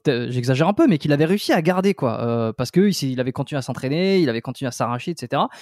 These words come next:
et qu'il avait quand même réussi à garder ses gains. Là où moi, j'étais étonné, dans le sens où c'est vrai qu'a priori, je me dis, euh, c'est un peu comme, euh, c'est, c'est un surplus, et une fois que tu utilises plus le, le, le, le, on va dire la, la physiologie interne pour garder ce surplus, le corps s'en débarrasse.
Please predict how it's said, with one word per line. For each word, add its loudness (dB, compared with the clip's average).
et -4
qu'il 0
avait 6
quand 4
même 4
réussi 4
à 4
garder 4
ses -4
gains. -2
Là 6
où 2
moi, 4
j'étais 4
étonné, 4
dans 2
le 2
sens 0
où 0
c'est -2
vrai 0
qu'a 4
priori, 2
je 0
me 4
dis, 4
euh, 6
c'est -4
un 6
peu 2
comme, 4
euh, 4
c'est, -10
c'est 0
un 6
surplus, 2
et 4
une 4
fois 2
que -16
tu -2
utilises -2
plus 2
le, 6
le, 4
le, -2
le, -10
on -6
va 4
dire 2
la, 0
la -2
physiologie 4
interne 2
pour -2
garder 2
ce -6
surplus, -2
le 2
corps 2
s'en 0
débarrasse. 2